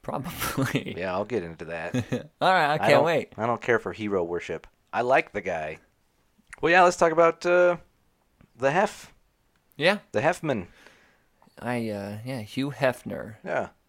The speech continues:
Speaker 2: So Hugh Hefner is, um, every, every twelve-year-old boy's hero who finds a scrap of a Playboy in the woods. Like, that's, that's what most of our introduction to Playboy is.
Speaker 1: Why is it always in the woods? Who's leaving these in the woods?
Speaker 2: <laughs> Right?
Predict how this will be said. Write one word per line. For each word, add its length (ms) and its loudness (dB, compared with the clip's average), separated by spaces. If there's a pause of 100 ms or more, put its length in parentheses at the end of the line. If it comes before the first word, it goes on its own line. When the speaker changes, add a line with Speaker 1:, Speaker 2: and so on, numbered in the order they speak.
(380)
Speaker 2:
So 400 8
Hugh 220 -8
Hefner 440 0
is, 360 -2
um, 460 -2 (800)
every, 560 -6 (400)
every 220 -4
twelve-year-old 480 -8
boy's 500 -8 (160)
hero 320 -2
who 120 -10
finds 280 -10
a 160 -12 (580)
scrap 360 -6
of 100 -14
a 60 -16
Playboy 360 -8
in 80 -12
the 80 -12
woods. 540 -12
Like, 140 -16
that's, 440 -8 (960)
that's 140 -4
what 100 0
most 380 2
of 120 -4
our 380 -2 (360)
introduction 560 -4
to 40 -6
Playboy 380 -6
is. 300 -8
Speaker 1:
Why 100 6
is 80 4
it 80 4
always 160 6
in 60 0
the 60 6
woods? 280 4
Who's 320 2
leaving 400 4
these 200 2
in 100 2
the 140 8
woods? 600 0
Speaker 2:
<laughs> 20 -6
Right? 340 0